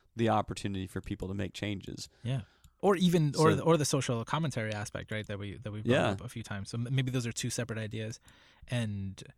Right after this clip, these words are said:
Speaker 2: and the other one I was thinking of was, I forgot it.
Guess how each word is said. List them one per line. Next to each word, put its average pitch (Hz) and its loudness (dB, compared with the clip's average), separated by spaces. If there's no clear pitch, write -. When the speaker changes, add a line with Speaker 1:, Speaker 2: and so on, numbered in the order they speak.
Speaker 2:
and 127 2
the 123 0
other 123 0
one 120 0
I 113 0
was 110 -4
thinking 110 -6
of 104 -6
was, 104 -6
I - -12
forgot 87 -8
it. - -16